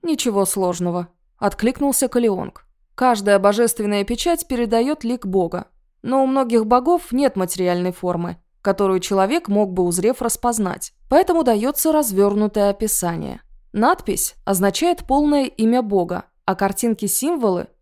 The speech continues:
подчинённые ему стихии, силу и возможные способы влияния». «Целая биография», мысленно сравнила я. «Можно и так сказать», усмехнулся Калионг.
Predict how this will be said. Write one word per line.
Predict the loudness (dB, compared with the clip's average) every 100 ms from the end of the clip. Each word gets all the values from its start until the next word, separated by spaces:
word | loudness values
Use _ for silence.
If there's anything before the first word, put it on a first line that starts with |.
| _ _ _
подчинённые | -6 -4 -2 0 2 2 0 0 0
ему | 0 0 0
стихии, | -2 -6 -6 -6 -6 -6 -10 _
силу | -4 -2 0 0 -2 -4 _ _
и | 0
возможные | 2 4 2 0 0 0 -2
способы | -2 -2 0 0
влияния». | 0 0 0 -2 -2 -8 -10 _ _ _ _
«Целая | -6 -2 -2 -2 -2 -4
биография», | -4 -4 -4 -4 -6 -6 -6 -8 -12 -16 -14 -16 -18 _ _ -2
мысленно | 2 2 2 0 -2
сравнила | -2 -2 -2 -2 -2
я. | -2 -4 -6 -12 _ _ _
«Можно | -2 -2 0 0 0
и |
так | -2 -6 -8
сказать», | -8 -8 -10 -14 -18 _ _ _ _
усмехнулся | -6 -4 -2 -2 -2 -2 -2 -4
Калионг. | -2 -2 -2 -6 -12